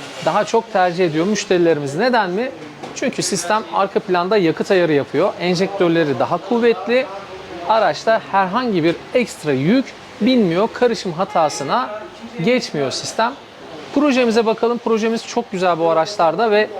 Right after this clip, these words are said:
i yirmi olsun, Bayon olsun. Zaten aynı motor ve parçalarımız da bu araçlarda hepsi aynı yerlerde bağlanmış bir şekilde göreceksiniz. Elektronik kontrol ünitemiz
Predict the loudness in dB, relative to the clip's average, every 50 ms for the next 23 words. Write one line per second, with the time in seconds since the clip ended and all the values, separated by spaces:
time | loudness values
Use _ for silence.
0 | -12 -12 -14 -14 -6 0 2 4 4 6 4 4 4 4 4 2 2 2 0 0
1 | -2 0 0 2 2 2 2 2 0 -2 -2 -4 -4 -4 -4 -4 -4 -6 -8 -14
2 | -18 -8 -2 0 2 2 2 0 -2 -2 -2 -2 0 0 0 0 0 0 0 0
3 | 0 2 2 0 0 0 0 0 0 0 0 0 0 0 0 0 -2 -2 0 0
4 | 0 0 0 -6 -20 -20 -20 -20 -20 -20 -20 -20 -14 -8 -4 0 2 2 4 4
5 | 2 0 0 -2 -2 -2 0 0 -2 -2 -2 0 0 0 0 -2 -4 -6 -6 -8
6 | -10 -16 -12 -6 -2 0 0 2 2 0 0 0 0 0 0 0 0 2 2 0
7 | 0 0 -6 -14 -18 -18 -18 -18 -18 -12 -6 -2 0 2 2 2 2 0 0 -2
8 | -4 -4 -4 -4 -2 -2 -2 0 0 2 2 4 4 4 2 2 0 -2 -2 -2
9 | -2 -2 -2 -2 -4 -6 -6 -6 -6 -2 0 2 2 2 0 0 0 0 0 0
10 | 0 -2 0 0 0 0 0 0 0 0 0 -2 -2 -2 0 0 -2 -4